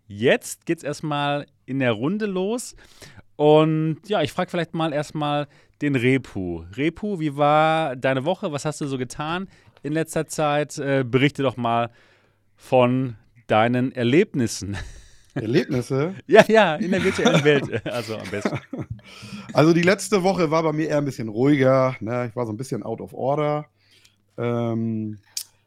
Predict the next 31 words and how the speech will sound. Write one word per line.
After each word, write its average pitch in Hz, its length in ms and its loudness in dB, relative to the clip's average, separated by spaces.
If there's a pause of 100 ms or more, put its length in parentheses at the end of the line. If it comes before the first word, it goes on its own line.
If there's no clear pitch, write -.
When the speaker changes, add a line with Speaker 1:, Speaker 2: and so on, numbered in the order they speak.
(400)
Speaker 2:
das 143 140 -16
letzte 214 260 -2
Wochenende 156 420 2
war 127 100 2
aber 127 120 0
sehr 135 140 -2
interessant, 135 500 -6
ne? 127 260 -4
Weil 101 380 -6
wir 98 160 -8
waren 101 240 -6
in 143 160 -2
Dortmund. 170 920 2
Speaker 1:
Ja, 104 200 -4
geil. 95 540 -6 (560)
Speaker 2:
Ne? 135 280 -10
Und 120 200 -10
durften 131 220 -4
Speaker 1:
Super. 135 120 -4
Speaker 2:
mal 127 60 -4
schön 185 400 2
bei 160 140 -2
Sebastian 143 600 -4
die 131 420 -6
Experience 135 640 -8
Deluxe 139 500 -6
machen. 104 420 -10 (680)
Und 123 140 -4
Speaker 1:
Ups, 131 60 -2
Speaker 2:
Leute, 139 540 2
Speaker 1:
falsch. 90 260 -14